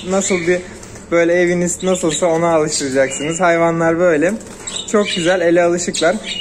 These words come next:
Bunların şu an sadece bir tanesi dişi. Yani erkekler biraz daha iyi konuşuyor. Şu dişi olan da sarı olan İlhan abi sağ olsun onu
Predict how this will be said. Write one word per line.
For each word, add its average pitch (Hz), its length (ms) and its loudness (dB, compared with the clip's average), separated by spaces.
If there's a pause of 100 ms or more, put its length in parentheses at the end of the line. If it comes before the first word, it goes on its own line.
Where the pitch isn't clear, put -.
(200)
Bunların 240 340 2
şu 233 220 2
an 254 120 2 (1120)
sadece 208 540 2
bir 233 100 -2
tanesi 185 500 0
dişi. 185 300 -2 (680)
Yani 170 300 0
erkekler 190 640 0
biraz 185 280 0
daha 196 160 0
iyi 196 200 -2
konuşuyor. 170 560 -2 (840)
Şu 220 340 -4
dişi 233 260 -2
olan 214 380 2
da 254 180 2
sarı 220 380 0
olan 196 340 0
İlhan 196 200 -2
abi 190 260 0
sağ 196 320 0
olsun 185 200 -6 (120)
onu 196 140 -4